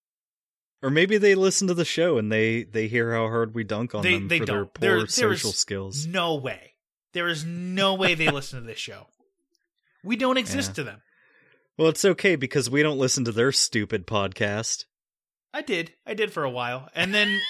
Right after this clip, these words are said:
Speaker 1: <laughs>
Speaker 2: but, but then, like, no one would talk about how bad the app is, like, how, how bad any of the clients are. So I'm just like,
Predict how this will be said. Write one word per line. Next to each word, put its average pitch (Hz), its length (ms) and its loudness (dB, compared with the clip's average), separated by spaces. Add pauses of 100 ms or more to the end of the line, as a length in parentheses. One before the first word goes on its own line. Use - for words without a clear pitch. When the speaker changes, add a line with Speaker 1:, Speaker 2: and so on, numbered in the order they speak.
(220)
Speaker 1:
<laughs> - 320 -16
Speaker 2:
but, 233 140 4 (200)
but 254 140 -8
then, 320 120 -4
like, 277 280 -4
no 190 300 -2
one 277 200 -2
would 233 120 -6
talk 190 260 -2
about 180 200 0
how 170 140 0
bad 143 340 -2
the 135 140 -6
app 131 220 -4
is, 190 340 -14 (160)
like, 139 160 -10
how, 147 320 -2
how 156 140 -4
bad 151 280 0
any 156 200 -4
of 151 80 -8
the 151 60 -6
clients 143 420 -8
are. 208 200 -6
So 196 140 -12
I'm 165 80 -10
just 160 140 -12
like, 151 260 -6